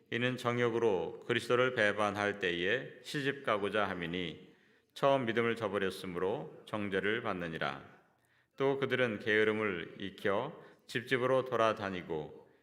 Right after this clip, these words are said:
게으를 뿐 아니라 쓸데없는 말을 하며 일을 만들며 마땅히 아니할 말을 하나니 그러므로 젊은이는 시집 가서 아이를 낳고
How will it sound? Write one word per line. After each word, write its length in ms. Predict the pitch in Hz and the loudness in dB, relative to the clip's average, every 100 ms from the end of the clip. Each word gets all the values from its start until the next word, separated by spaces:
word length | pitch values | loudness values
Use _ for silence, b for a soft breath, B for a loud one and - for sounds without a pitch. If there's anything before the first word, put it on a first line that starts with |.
| _ | _
게으를 440 | - 117 117 120 120 | 4 6 8 4 2
뿐 120 | 113 | -2
아니라 560 | 95 92 92 117 135 131 | 0 2 0 0 -4 -12
쓸데없는 640 | - 139 135 135 120 120 | -6 -4 2 4 4 0
말을 380 | 101 95 98 92 | 2 2 2 -2
하며 520 | 87 85 90 123 147 B B _ | -4 -2 -2 -2 -8 B B _
일을 300 | 117 117 120 | 0 2 2
만들며 800 | 110 95 90 87 90 107 156 165 - - - | 0 -2 -2 -2 0 0 0 -8 -16 -18 0
마땅히 480 | 107 104 120 120 113 | 0 2 2 2 0
아니할 520 | 85 98 110 117 113 | 0 0 0 0 2
말을 360 | 101 92 107 | 0 0 0
하나니 560 | 98 87 85 90 78 80 B B B _ | -2 -4 -4 -4 -6 -12 B B B _
그러므로 400 | 117 117 113 131 | 0 0 2 0
젊은이는 580 | 135 113 110 107 107 95 | 0 -2 -2 -2 -2 -4
시집 400 | 98 127 117 113 | -4 -4 -4 -2
가서 500 | 107 95 - 90 78 - | 0 0 0 -2 -2 -2
아이를 380 | 90 95 101 | -2 0 0
낳고 680 | 95 80 - 92 98 147 - | 0 0 -2 -2 -2 -4 -12